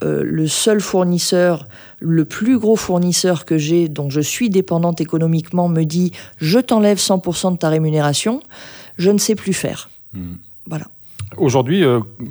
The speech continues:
Speaker 2: Quels sont les rapports que vous avez avec, euh, A C I ? Vous arrivez quand même à discuter ou, euh, la médiation était devenue, euh, notamment celle des autorités de la concurrence, indispensable ?
Speaker 1: Je, je pense que la médiation est devenue indispensable, in-, indispensable.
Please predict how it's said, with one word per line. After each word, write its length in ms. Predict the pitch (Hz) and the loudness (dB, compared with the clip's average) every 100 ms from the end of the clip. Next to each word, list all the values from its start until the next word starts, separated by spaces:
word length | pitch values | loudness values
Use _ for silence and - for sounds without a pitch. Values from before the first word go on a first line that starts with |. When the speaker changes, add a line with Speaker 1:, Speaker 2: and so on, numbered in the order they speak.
| 143 147 - 135 131 | -14 -18 -18 -18 -4
Speaker 2:
Quels 360 | 135 123 127 117 | -2 -2 -4 -4
sont 180 | - | 0
les 100 | 123 | 0
rapports 380 | 98 123 - 147 | 0 -2 0 0
que 100 | - | 0
vous 220 | 120 110 | -4 0
avez 220 | 117 113 120 | 0 0 0
avec, 300 | 107 107 110 | -2 -4 0
euh, 160 | 107 | 0
A 40 | 107 | 0
C 200 | - 120 | 0 0
I ? 80 | 117 | 0
Vous 180 | 110 | 0
arrivez 220 | 110 117 120 | 2 2 0
quand 140 | 131 | 0
même 140 | 127 | 0
à 40 | 127 | 0
discuter 460 | 120 - 120 160 | -2 -6 -4 0
ou, 300 | 175 139 127 | 2 2 2
euh, 140 | 123 113 | 4 4
la 180 | 110 113 | 2 2
médiation 460 | 117 120 104 143 | 2 0 0 0
était 180 | 123 120 | 0 0
devenue, 420 | 113 101 120 127 | -2 0 2 2
euh, 120 | 107 | 4
notamment 420 | 101 101 104 101 107 | 2 2 2 2 0
celle 180 | 113 | -2
des 380 | 98 101 98 92 | 0 2 2 0
autorités 360 | 104 104 104 107 | -2 -2 -2 0
de 40 | |
la 60 | 95 | -2
concurrence, 460 | 104 101 107 120 | -2 -2 0 0
indispensable ? 640 | 110 98 - 92 101 190 87 | 0 -2 -4 -4 -2 -2 -2
Speaker 1:
Je, 180 | 202 196 - | -2 -2 0
je 160 | - | 0
pense 280 | 247 294 320 | 0 -2 -2
que 100 | - | 0
la 120 | 233 | 0
médiation 540 | 226 220 220 208 233 247 | 2 2 0 0 -2 -2
est 100 | 226 | 0
devenue 300 | 202 190 208 | -2 0 0
indispensable, 680 | 190 185 - 190 196 226 - | 0 -2 -4 -2 0 -2 0
in-, 160 | 202 | 2
indispensable. 840 | 202 196 202 - 190 - 233 240 | 2 0 0 -2 0 2 0 0